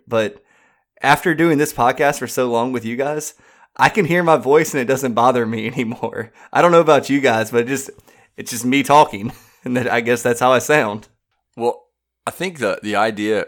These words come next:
Speaker 2: and Pete or Matt, correct me if I'm wrong, the idea behind this is we're gonna kinda walk through what we talked about our first episode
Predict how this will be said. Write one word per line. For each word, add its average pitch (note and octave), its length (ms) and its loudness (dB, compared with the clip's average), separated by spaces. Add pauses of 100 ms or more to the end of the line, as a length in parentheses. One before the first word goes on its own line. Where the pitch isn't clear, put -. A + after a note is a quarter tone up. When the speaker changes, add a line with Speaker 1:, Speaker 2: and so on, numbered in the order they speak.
Speaker 2:
and F#2 160 -14
Pete A2 260 -8
or F#2+ 100 -4
Matt, F#2 300 -6
correct F#2+ 240 -8
me G2 60 -10
if F2+ 100 -12
I'm E2 180 -8
wrong, F#2 300 -8
the F#2 80 -6
idea A#2+ 320 0
behind G2+ 320 -6
this G2+ 240 -10
is E2 320 -12
we're G2+ 140 -12
gonna B2 140 -8
kinda A2+ 200 -4
walk F#2+ 240 -4
through G#2 200 -10
what F#2+ 120 -8
we F#2+ 100 -12
talked F#2+ 260 -4
about F#2+ 120 -4
our F2+ 80 -4
first F2+ 280 -10
episode G#2+ 500 -6